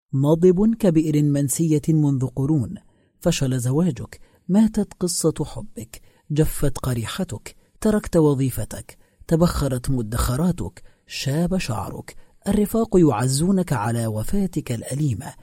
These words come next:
لكنك ما زلت طفلًا يأبى الاعتراف بأنها النهاية.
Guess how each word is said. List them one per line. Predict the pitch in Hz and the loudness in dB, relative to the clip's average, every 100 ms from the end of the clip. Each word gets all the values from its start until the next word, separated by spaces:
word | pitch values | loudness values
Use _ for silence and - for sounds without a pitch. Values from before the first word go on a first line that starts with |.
| _ _ 151 | _ _ 2
لكنك | 175 175 151 175 208 | 4 4 2 2 2
ما | 185 170 | 4 2
زلت | 151 143 147 | 2 0 -2
طفلًا | 143 175 - 220 208 | -4 -6 -2 2 2
يأبى | 202 156 151 | 2 2 2
الاعتراف | 147 139 123 143 147 190 175 | 2 0 -2 -2 0 -2 0
بأنها | 147 123 147 151 139 131 | -2 -2 0 2 2 2
النهاية. | 120 113 92 78 - - | 0 -2 -4 -8 -10 -14